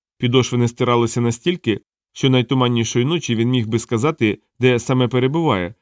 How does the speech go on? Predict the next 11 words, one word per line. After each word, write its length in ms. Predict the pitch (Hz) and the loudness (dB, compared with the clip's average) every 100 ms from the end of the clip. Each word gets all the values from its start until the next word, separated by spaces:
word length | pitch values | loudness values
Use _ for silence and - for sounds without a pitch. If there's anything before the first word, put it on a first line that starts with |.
| _ | _
просто 320 | 131 180 - | -2 -2 -2
ступивши 460 | 110 120 131 120 127 | -6 -6 -4 -2 0
на 80 | 123 | -2
бруківку. 640 | 131 143 - 87 - 92 _ _ _ _ _ _ - | -2 -6 -8 -14 -14 -18 _ _ _ _ _ _ 0
Але 220 | 120 117 | 2 2
справа 300 | - 123 117 | 2 0 0
в 60 | |
тому, 260 | 113 120 117 | 0 -2 -2
що 200 | - 117 | 0 -2
хороші 400 | - 120 113 113 | 0 0 0 -2
чоботи 460 | - 110 110 113 | -2 -2 -2 -4